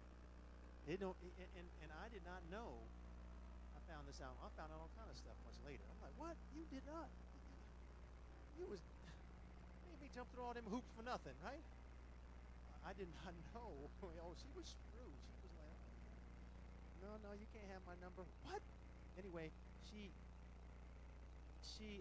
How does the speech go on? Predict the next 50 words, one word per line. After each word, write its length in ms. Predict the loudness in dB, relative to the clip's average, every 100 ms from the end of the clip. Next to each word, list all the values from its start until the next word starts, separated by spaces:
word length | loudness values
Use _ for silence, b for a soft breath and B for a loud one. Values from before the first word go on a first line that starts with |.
| 4
um, 240 | 4 4 2 -2 -2 -2 -2 -2 -2 -2 -2 -2 0
she 80 |
had 160 | 2 2
made 160 | 2 2
a 80 | 2
deal 160 | 2 2 0
with 80 | -2
the 60 | -2
Lord. 240 | -2 -2 -2 -2
Uh, 240 | -2 -2
un-, 160 | -2 -2 -2 -2
unbeknownst 400 | -2 0 -2 -2
to 80 |
me, 80 | -4 -4 -2 -2
she 80 | -2 -2
had 80 | -2
made 160 | -2
a 80 | -2 -2
deal 160 | -2 -2
with 80 | -2
the 60 | -2
Lord. 160 | -2 -2
'Cause, 80 | -2
you 80 | -2
know, 80 | -2
a 60 | -2
couple 160 | -4 -4
guys 300 | -4 -4 -4 -4
that, 80 | -4
you 160 | -6 -6
know, 480 | -6 -6 -6 -4 -4
"God's 160 | -4 -4
told 160 | -4 -4 -2
me 240 | 0 0 0 -4 -2
we're 160 | 0
supposed," 400 | 0 -2 -2 -2
you 80 | -2
know, 160 | -2 -2 -4 -4 -4 -4 -4 -4 -4 -2
Christian 320 | 2 2 2 0
Mac 240 | 0 0
daddies, 400 | 0 2 0 0 0
right? 160 | 2 0
You 80 | 0
know, 160 | 0 0
trying 240 | 0 0 2
to, 60 | 4
like, 240 | 4 2 -2 -4 -4 0
you 80 | 6
know, 80 | 6
Christian 400 | 8 8 8